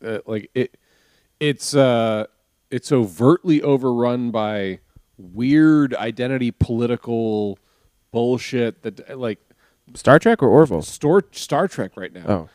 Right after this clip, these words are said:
Speaker 1: Yeah,
Speaker 2: okay.
Speaker 1: like, it's a, it's a real problem. Like, C B S is really off the rails. Everyone hates it.
Speaker 2: That's really funny, and this should be on a Patton Oswalt, uh, a Patton
Speaker 1: But then
Speaker 2: episode, but, like, their whole thing was like, "Hey, there's other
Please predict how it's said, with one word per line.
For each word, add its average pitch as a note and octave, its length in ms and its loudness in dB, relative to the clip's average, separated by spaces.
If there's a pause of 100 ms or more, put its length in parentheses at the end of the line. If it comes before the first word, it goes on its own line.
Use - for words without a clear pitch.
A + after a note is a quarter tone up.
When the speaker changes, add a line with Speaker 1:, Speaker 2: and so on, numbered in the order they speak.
Speaker 1:
Yeah, - 60 -14
Speaker 2:
okay. B2 80 -4
Speaker 1:
like, C#3 160 -4
it's A#2 160 -10
a, D3 80 0
it's C#3+ 260 -4
a C3 60 2
real C3+ 360 4
problem. A#2+ 540 -8
Like, G#2 140 -14
C D#3 160 -6
B D3+ 160 -2
S C3 200 -4
is G2+ 160 -16
really C#3 520 2
off B2+ 240 -4
the - 80 -16
rails. A#2+ 340 -8
Everyone C3 380 -2
hates A2+ 340 -14
it. F#2 220 -12
Speaker 2:
That's D#3+ 200 4
really F3+ 200 6
funny, D#3+ 360 4
and B2+ 140 0
this C#3+ 120 2
should C3+ 200 -4
be C3+ 80 4
on A#2+ 100 6
a A2 60 2
Patton B2 300 2
Oswalt, F#2+ 400 2
uh, A2 220 -2
a G#2 40 -2
Patton C3 280 2
Speaker 1:
But A2 60 6
then A2+ 200 4
Speaker 2:
episode, G#2 440 -6
but, C3+ 200 2 (460)
like, D3+ 240 -6
their F3+ 140 4
whole G3+ 180 6
thing A3 240 2
was D3 200 6
like, B2 240 0
"Hey, G3 160 -4
there's E3 260 2
other F#3 360 0